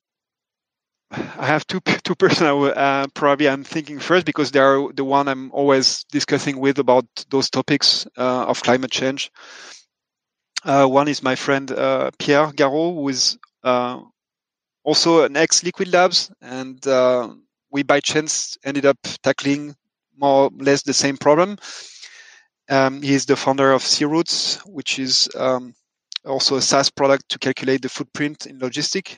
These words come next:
in the shipping industry. Big area, fast-growing industry, as we all know, and very, uh, very crucial as well for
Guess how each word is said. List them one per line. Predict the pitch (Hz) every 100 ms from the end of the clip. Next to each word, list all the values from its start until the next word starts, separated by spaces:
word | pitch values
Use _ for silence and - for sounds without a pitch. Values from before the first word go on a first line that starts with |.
| _
in | 131
the | 123
shipping | 117 151 - 175
industry. | 170 165 - 202 214 _ _ _ _ _ _ _ _ _ _ - - - - -
Big | 120 190
area, | 185 165 151 185
fast-growing | 208 - 165 139 156 156 151
industry, | 147 170 - 202 214
as | 156 -
we | 135
all | 135 147
know, | 151 180 220
and | 147 131
very, | 127 139 135 131
uh, | 131 131 127 113
very | 123 139 135
crucial | - 156 - 127 123
as | 120 127
well | 127
for | 127 - 120 117 123